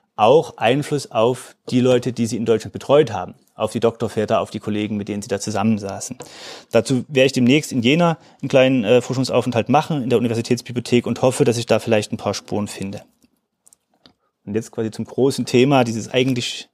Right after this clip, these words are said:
äh, das mir vorschwebte, ob und wie die methodologische Verknüpfung mit Weidenhaus hergestellt werden kann, das ist zurzeit für mich ein Fragezeichen. Vielleicht wäre es möglich, Konstruktionen von Zeitlichkeit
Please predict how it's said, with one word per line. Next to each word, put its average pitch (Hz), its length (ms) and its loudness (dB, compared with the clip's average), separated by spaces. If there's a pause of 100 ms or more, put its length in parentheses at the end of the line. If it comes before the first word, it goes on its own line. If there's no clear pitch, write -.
(340)
äh, 117 260 0
das - 160 -8
mir 113 100 -4
vorschwebte, 117 840 0
ob 151 160 -2
und 113 160 -2
wie 156 240 0 (420)
die 123 80 0
methodologische 120 640 2
Verknüpfung 113 520 -8
mit 98 120 -6
Weidenhaus 127 600 2
hergestellt 104 500 -6
werden 110 220 -2
kann, 127 160 -6
das 113 100 -2
ist 123 160 -12
zurzeit 113 380 -4
für 117 80 -4
mich 113 140 -6
ein 113 60 -6
Fragezeichen. - 720 -8 (640)
Vielleicht 123 460 2
wäre 160 160 4
es 147 140 0
möglich, 131 400 2
Konstruktionen 127 640 0
von 120 160 -6
Zeitlichkeit 139 840 0